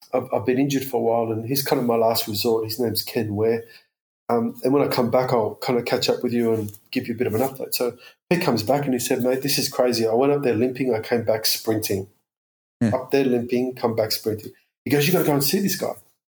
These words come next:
Speaker 1: And I was thinking, um, "Pete, you know, yeah, you're right. I've got a sore shoulder because, you know, I've done, I've done a, a fair bit of rotation over time." And I thought, "If he could help that, that'd be great." So I, I go and see Ken.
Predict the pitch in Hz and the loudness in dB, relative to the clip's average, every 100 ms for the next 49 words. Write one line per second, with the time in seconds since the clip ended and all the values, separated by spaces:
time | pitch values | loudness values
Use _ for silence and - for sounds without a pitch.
0 | _ _ _ _ _ _ - 120 123 123 | _ _ _ _ _ _ -4 0 2 0
1 | 123 120 113 107 - _ _ _ _ _ | -2 0 -2 -4 -14 _ _ _ _ _
2 | _ - 123 123 117 - - _ _ _ | _ -4 0 0 -2 -6 -16 _ _ _
3 | _ - - - - 139 135 147 156 139 | _ -12 -10 -6 -2 0 2 2 0 0
4 | 135 120 123 135 165 - 120 113 127 113 | 0 2 2 2 0 -2 -6 -2 -2 -2
5 | - 127 - 127 139 151 120 - 120 113 | 0 0 0 0 2 0 -4 -2 -2 -2
6 | - - - - - - 135 117 113 120 | -4 -4 -4 -4 -4 -4 -4 -2 -2 -4
7 | 113 - - 120 131 120 - - - 117 | -4 -6 -2 2 2 2 -2 -10 -10 -4
8 | 135 117 117 113 - 120 123 113 107 123 | -2 0 2 0 2 0 0 0 0 2
9 | 160 160 120 - - - 131 147 180 220 | 2 2 -2 -6 -8 -2 0 2 2 2
10 | 139 139 135 135 123 120 120 - 113 - | 2 2 4 2 4 2 2 2 2 2
11 | - 147 143 135 160 147 127 - 117 127 | 2 2 2 2 4 4 2 0 0 0
12 | 104 | 0